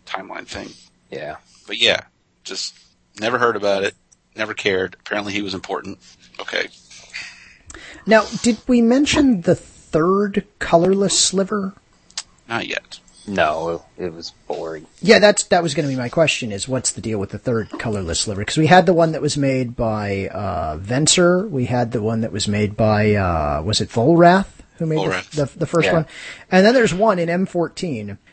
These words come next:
Speaker 3: that is just a colorless artifact sliver construct for three mana that's a two two.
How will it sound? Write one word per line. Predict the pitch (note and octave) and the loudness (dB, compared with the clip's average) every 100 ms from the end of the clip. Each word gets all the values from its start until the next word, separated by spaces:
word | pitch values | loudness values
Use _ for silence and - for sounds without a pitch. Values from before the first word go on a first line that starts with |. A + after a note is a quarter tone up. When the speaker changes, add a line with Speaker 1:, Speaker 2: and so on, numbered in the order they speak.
| _ | _
Speaker 3:
that | C#3 D3+ C#3+ D3+ | -2 0 0 0
is | D#3 C#3+ | -2 -2
just | - D#3+ D#3 - | 0 2 2 0
a | C3+ C3 B2+ - - - _ | -2 -2 -4 -8 -20 -20 _
colorless | - F3+ F#3 F#3 E3+ E3 - - - - - | -2 2 4 4 4 4 2 0 -4 -12 -4
artifact | D#3 D#3+ - D#3+ C#3+ - - | 0 2 2 0 0 -2 -2
sliver | - D#3 D3+ D#3+ | -2 0 0 0
construct | - D#3 D3 - - B2 A2 - - - _ | 0 2 2 0 2 0 0 -4 -12 -14 _
for | - - B2+ | -12 -4 -2
three | - C#3 E3 | -2 0 2
mana | D3+ C3+ C3 A#2+ | 2 4 2 2
that's | B2 - | 0 -2
a | - | 0
two | - D#3+ | 2 4
two. | - G2+ E2+ | 4 0 0